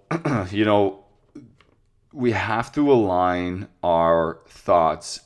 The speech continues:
and every time we do something that would have fallen into the pain category, we need to reward ourselves in our mind with our thoughts,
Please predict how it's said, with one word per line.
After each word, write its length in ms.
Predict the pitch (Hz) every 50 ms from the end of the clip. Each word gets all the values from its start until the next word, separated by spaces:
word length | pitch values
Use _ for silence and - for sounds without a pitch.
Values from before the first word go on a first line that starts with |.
| -
and 180 | - 98 92 92
every 300 | - 110 107 117 127 123
time 280 | - - 120 113 117
we 100 | 117 113
do 220 | 107 92 101 98 98
something 380 | 101 - 113 104 95 98 104 98
that 220 | 98 92 - -
would 280 | 98 101 113 143 156 135
have 280 | 117 110 92 92 85
fallen 380 | - - - 92 92 92 92 92
into 260 | 90 87 87 82 -
the 120 | 90 90 85
pain 440 | - - - 117 127 160 180 170
category, 920 | 151 - 123 95 85 87 92 90 80 87 85 80 82 82 85 98 139 151 - _ _ _ _ _ _ _ -
we 160 | - 107 110
need 160 | 107 110 110 107
to 120 | - 110
reward 540 | 98 95 92 92 87 87 90 101 113 123 127
ourselves 640 | 117 98 87 - - 92 87 85 87 85 87 - - -
in 240 | - 110 120 127 131 -
our 320 | - 98 101 104 110 107 104
mind 720 | 98 95 95 98 110 131 156 139 95 85 85 80 80 85 - -
with 280 | 101 110 - - -
our 120 | 107 95 85
thoughts, 540 | - 87 78 60 58 - - - - -